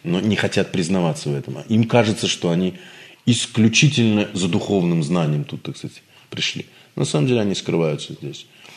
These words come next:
Кто-то, так сказать, а, карма плохая, нищета, так сказать, кто-то достаёт какие-то определённые проблемы, трусова-, трусость иногда, проблемы, так сказать, что вот как, м, это, м, неуверенность в завтрашнем дне и так далее, и так далее.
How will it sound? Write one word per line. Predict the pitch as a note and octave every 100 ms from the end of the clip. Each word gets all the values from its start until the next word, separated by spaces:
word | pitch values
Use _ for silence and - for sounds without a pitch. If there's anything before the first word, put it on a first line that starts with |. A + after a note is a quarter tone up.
| - - -
Кто-то, | - - - F2 E2
так | D2 D2+
сказать, | - D2+
а, | - D#2 D#2 E2 - - - - - - -
карма | G2+ G2+ G2 F2
плохая, | F#2 F2 - F2 E2
нищета, | D#2+ D#2+ - F2+ D2+ G2+ F#2+ F#2+
так | F#2 F2
сказать, | - -
кто-то | - - E2+
достаёт | D#2+ E2 - F2+ F#2 F#2 F2
какие-то | - D2+ E2+ E2 E2+ E2
определённые | - D2+ E2+ E2+ E2
проблемы, | D#2+ E2+ E2 F2+ F2 E2
трусова-, | - - F2+ F#2 F#2+ F#2
трусость | F#2 G#2 G#2 - E2+ -
иногда, | F2 F2+ F2+ - - -
проблемы, | F#2+ F2 F#2+ F#2 F2+
так | E2+ E2+
сказать, | F2 - - -
что | - F#2
вот | G2 G2 F2+
как, | G2 F#2 G2
м, | F#2 F2 - - - -
это, | D2 E2+ - - - -
м, | - D#2 F#2
неуверенность | G2+ F#2+ G2+ F#2+ F#2
в | D#2
завтрашнем | G2 - F2+ - F#2
дне | F#2 G#2 F#2
и |
так | G#2 F#2
далее, | A2 F#2+
и |
так | F2 F2+
далее. | A2 A2+